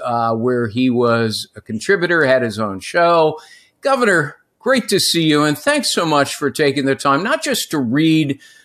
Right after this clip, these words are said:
my new book, The Trial of the Century, but, uh,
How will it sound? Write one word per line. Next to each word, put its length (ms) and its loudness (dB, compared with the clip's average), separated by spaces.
my 160 2
new 180 4
book, 320 0
The 80 0
Trial 680 2
of 160 0
the 100 -2
Century, 840 -2
but, 500 -2
uh, 400 4